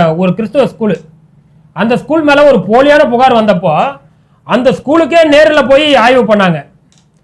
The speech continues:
திமுக ஆட்சியில புழல் ஜெயில்ல போய் பெண்களுக்கு எல்லாமே, எல்லாம் பக்காவா சரியா இருக்கா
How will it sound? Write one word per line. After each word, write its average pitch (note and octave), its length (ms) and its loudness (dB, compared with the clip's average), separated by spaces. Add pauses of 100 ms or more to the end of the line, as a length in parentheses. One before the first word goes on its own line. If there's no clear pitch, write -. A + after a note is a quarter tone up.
(320)
திமுக C4 340 -2
ஆட்சியில A#3+ 360 0 (600)
புழல் C#4+ 260 2
ஜெயில்ல C4+ 320 0
போய் B3+ 180 -2 (100)
பெண்களுக்கு B3+ 480 -2
எல்லாமே, A3+ 320 0
எல்லாம் A3+ 280 0
பக்காவா C4 280 2
சரியா A#3 220 -2
இருக்கா A#3 240 0